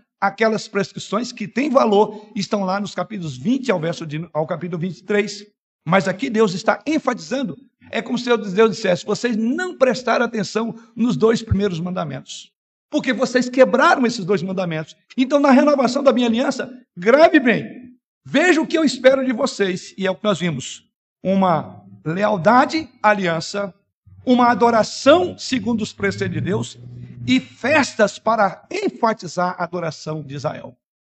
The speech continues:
Então, essa é a grande ênfase dos versos que temos diante de nós, doze ao verso de número vinte e seis.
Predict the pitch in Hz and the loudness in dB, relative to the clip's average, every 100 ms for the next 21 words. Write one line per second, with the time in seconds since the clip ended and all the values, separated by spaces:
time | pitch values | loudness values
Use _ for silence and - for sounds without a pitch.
0 | _ 185 202 202 - 202 160 247 240 214 | _ -2 0 0 -2 -4 -2 0 -2 -4
1 | 214 226 233 220 170 202 - _ - 208 | 2 2 2 -2 -4 -10 -14 _ -6 -6
2 | 147 175 175 175 160 - - _ _ 170 | -2 0 0 0 -8 -10 -16 _ _ -8
3 | 170 180 151 160 170 175 175 160 156 156 | -4 -4 -6 -4 -4 -4 -8 -4 -4 -4
4 | - 147 180 175 151 170 160 151 170 156 | -8 -4 -4 -4 -6 -4 -4 -4 -6 -6
5 | 160 165 170 151 175 170 - 233 - - | -8 -6 -6 -6 -6 -8 -6 -6 -6 -14